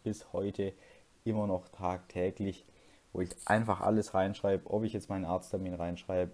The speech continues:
oder reinschreibe, wann Prüfungsanmeldung ist, Prüfungsvorbereitung, Sprechstunde, alles reinschreiben, dann habt ihr alles auf dem Schirm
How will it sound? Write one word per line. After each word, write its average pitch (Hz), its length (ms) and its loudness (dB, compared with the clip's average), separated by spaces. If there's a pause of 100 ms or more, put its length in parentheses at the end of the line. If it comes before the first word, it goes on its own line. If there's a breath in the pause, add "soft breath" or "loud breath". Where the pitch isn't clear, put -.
(120)
oder 101 260 2
reinschreibe, 90 400 0
wann 85 160 0
Prüfungsanmeldung 90 880 -4
ist, 85 260 -8
Prüfungsvorbereitung, 87 1080 -2
Sprechstunde, 85 800 -4 (640 loud breath)
alles 104 360 2
reinschreiben, 90 520 0
dann 85 80 -4
habt 87 180 -4
ihr 82 80 -2
alles 87 180 -4
auf 85 140 0
dem 80 100 -8
Schirm 113 400 0